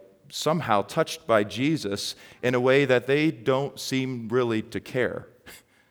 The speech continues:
And they're some of the most humble and loving and nice people you ever meet. They don't get pulled into the game. It's a different type of power.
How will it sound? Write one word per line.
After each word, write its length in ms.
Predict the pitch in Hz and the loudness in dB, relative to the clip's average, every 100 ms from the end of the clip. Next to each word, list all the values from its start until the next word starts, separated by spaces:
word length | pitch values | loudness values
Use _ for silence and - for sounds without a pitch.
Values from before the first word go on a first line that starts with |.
| _ _ _ _ _ _ - | _ _ _ _ _ _ -4
And 240 | 123 120 | -2 0
they're 100 | 113 | 0
some 200 | 117 156 | 0 -2
of 40 | 131 | -2
the 60 | |
most 220 | 113 104 - | -2 -2 -4
humble 460 | 123 123 131 131 | -4 -2 -2 0
and 120 | 104 | 0
loving 300 | 104 110 120 | 2 2 0
and 100 | 107 | -2
nice 220 | 104 107 107 | -2 -4 -4
people 320 | 110 107 107 | -8 -6 -4
you 100 | 104 | -4
ever 160 | 104 | -4
meet. 260 | 110 135 - | -8 -10 -6
They 120 | 110 | -2
don't 180 | 131 131 - - _ _ _ - 101 | 0 -2 -8 -20 _ _ _ -16 -2
get 220 | 131 131 | -2 -2
pulled 300 | - 135 120 | -2 0 2
into 340 | 123 123 - | -2 -4 -6
the 140 | 113 104 | -4 -4
game. 520 | 101 120 170 87 85 - _ _ _ _ _ _ _ - | -4 -4 -4 -10 -14 -20 _ _ _ _ _ _ _ -6
It's 160 | 120 127 | -4 -2
a 60 | |
different 500 | 101 147 160 170 151 | -2 0 0 -4 -8
type 340 | - 143 131 117 | -6 -2 -2 -2
of 160 | 104 | -8
power. 540 | - 117 107 104 98 | -4 0 0 -2 -8